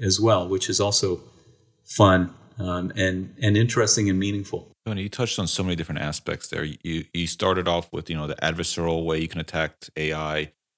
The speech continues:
Speaker 2: We talked about quality impacts that vary from version to version. Uh, you know, and then you have some A I that's done inside an organization and no one knows why it's working. And, you know, y-, you know, you might be stre-,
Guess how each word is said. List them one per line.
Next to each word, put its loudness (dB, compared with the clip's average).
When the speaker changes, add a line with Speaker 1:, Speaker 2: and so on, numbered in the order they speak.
Speaker 2:
We -10
talked -4
about -4
quality 0
impacts -4
that -6
vary 0
from -8
version -8
to -10
version. -6
Uh, -12
you -2
know, 0
and -2
then 2
you 2
have 0
some 0
A 4
I 4
that's -2
done 4
inside 2
an -2
organization 0
and 0
no 0
one 0
knows 2
why 2
it's -2
working. -4
And, -6
you -4
know, -6
y-, -18
you -6
know, -4
you -6
might -6
be -6
stre-, -2